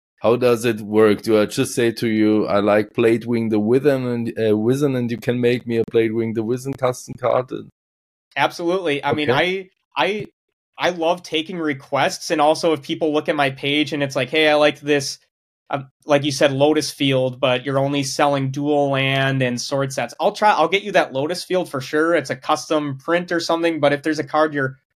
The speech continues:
Speaker 2: really hurting for and you really want, I will do everything I can to design and create one and get one to you, uh, as soon as possible, 'cause I, I just love people sharing with me the cards they're passionate about,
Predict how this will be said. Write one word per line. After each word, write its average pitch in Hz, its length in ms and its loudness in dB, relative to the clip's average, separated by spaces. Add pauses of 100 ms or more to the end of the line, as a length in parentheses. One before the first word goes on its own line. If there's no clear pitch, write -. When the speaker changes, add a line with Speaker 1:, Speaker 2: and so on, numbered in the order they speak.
(300)
Speaker 2:
really 180 340 4
hurting 185 400 4
for 175 320 2
and 156 80 2
you 127 140 -2
really 165 280 2
want, 156 440 0 (500)
I 135 140 2
will 160 220 -2
do 143 200 -4
everything 147 320 0
I 135 100 0
can 139 260 -6
to 135 60 -8
design 139 800 -2 (100)
and 131 340 -6
create 139 340 -4
one 143 220 2
and 127 160 -4
get 131 160 0
one 123 220 -4
to 127 100 -8
you, 113 300 -4 (160)
uh, 117 240 0
as 131 180 -2
soon 147 180 2
as 135 140 -2
possible, 120 480 -2
'cause 131 140 -10
I, 117 180 -4 (220)
I 143 80 -2
just 143 180 -8
love 147 220 2
people 156 320 -4
sharing 139 360 -4
with 135 140 -4
me 139 140 0
the 131 100 -2
cards 135 360 -4
they're 135 280 0
passionate 139 520 -2
about, 165 400 2